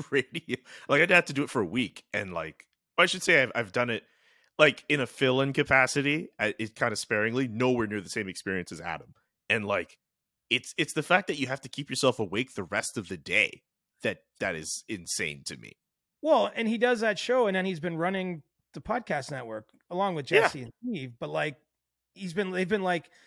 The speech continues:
Speaker 2: you might have noticed, but we've been scaling up around here, and that's not because of you and I and Nick. <laughs> I mean, we're doing our little,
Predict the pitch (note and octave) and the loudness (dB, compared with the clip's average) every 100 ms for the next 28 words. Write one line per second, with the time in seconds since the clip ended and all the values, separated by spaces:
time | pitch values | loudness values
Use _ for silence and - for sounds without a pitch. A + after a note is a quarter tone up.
0 | - A3+ C4+ A3+ G#3+ B3+ C#3+ - F3 E3 | -6 4 6 6 8 8 6 0 -2 -2
1 | A3+ - G#3+ - G#3+ G3 E3+ A#3 - _ | -4 -4 -4 -4 0 2 4 2 0 _
2 | _ _ - D3+ C#3 C#3 C#3+ D3 D3 D#3 | _ _ -8 -2 -2 -2 -2 -2 -2 -2
3 | F#3+ - F#3 - D#3 D#3 D#3+ D#3+ D3 G#3 | -4 -4 -4 -4 -6 -4 -4 -2 0 0
4 | F#3 D#3 F3+ G#3 - - _ - - _ | 0 0 0 -2 -4 -14 _ -20 -20 _
5 | - F#3 F3 G3 G#3+ G3 F#3+ F#3+ F3+ F3 | -6 -2 0 4 4 4 4 2 2 2